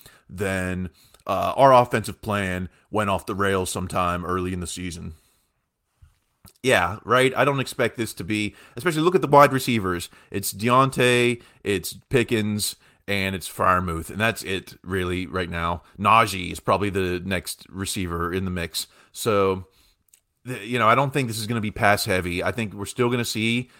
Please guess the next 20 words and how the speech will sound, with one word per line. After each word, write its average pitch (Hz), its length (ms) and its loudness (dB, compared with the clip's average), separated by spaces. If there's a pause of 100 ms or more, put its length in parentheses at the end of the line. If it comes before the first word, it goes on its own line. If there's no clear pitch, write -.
(140)
the 110 100 2
offense, 135 720 2
and 127 180 2
I 139 120 6
know 143 120 2
you 147 140 0
guys 143 120 4
are 135 40 -4
gonna 139 140 0
hate 151 160 2
this, 107 140 -4
we're 104 80 -6
gonna 117 100 -4
see 131 120 -4
the 123 80 -4
Canada 131 320 0
offense 131 480 2
of 127 60 0
the 131 80 0
last 131 260 4